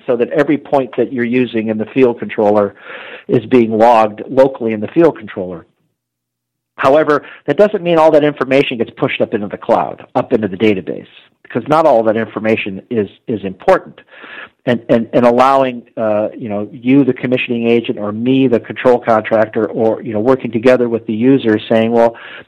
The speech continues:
you know, I'm logging these two hundred points in that controller, but only about ten of them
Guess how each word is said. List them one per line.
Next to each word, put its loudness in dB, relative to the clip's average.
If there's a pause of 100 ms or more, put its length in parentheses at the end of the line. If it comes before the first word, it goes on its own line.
(220)
you -2
know, 4
I'm 0
logging 2
these -4 (100)
two 2
hundred -2
points -4
in -14
that -6
controller, 2
but -2
only -4
about 0 (100)
ten -6
of -4
them -10